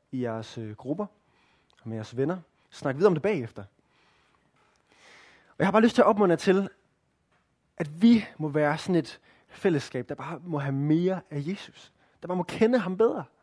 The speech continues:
Der er sådan en anden band her. Det er den sidste, jeg quoter i dag. <laughs> Casting Crowns. Den her med to know you og kende Gud, ikke også? Så synger de, "All I'm reaching for." Alt, hvad jeg rækker ud efter, ikke også?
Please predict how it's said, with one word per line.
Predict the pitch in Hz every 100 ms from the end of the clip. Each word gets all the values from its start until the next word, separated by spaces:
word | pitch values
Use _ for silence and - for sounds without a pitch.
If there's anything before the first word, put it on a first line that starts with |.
| _ _ _ _ _ _ _ _ _ _ _ _ _ _
Der | -
er |
sådan | 160
en | 151
anden | 165
band | 156 147
her. | 147 123 -
Det | 147 143
er | 131
den | 120 127
sidste, | - 160 - 113 - 151
jeg | 110 104
quoter | 135 127 117
i |
dag. | 104 107 127 101 - -
<laughs> | - - -
Casting | - 156 135
Crowns. | 123 107 117 - - -
Den | 139
her |
med | 143 139
to | - 165
know | 160 156 160
you | 165 120 117 113 _
og | -
kende | - 151 143 151
Gud, | - 127
ikke | 127 110
også? | - - _ _ - - - - - _
Så | -
synger | 135 147
de, | 117 110 - _ -
"All | 156 175 180
I'm | 151 147 147
reaching | 143 143 127 113
for." | 120 113 - -
Alt, | 220 233
hvad | 202
jeg | 185
rækker | 180 180
ud | 214 175
efter, | 139 131
ikke | 123
også? | 120 -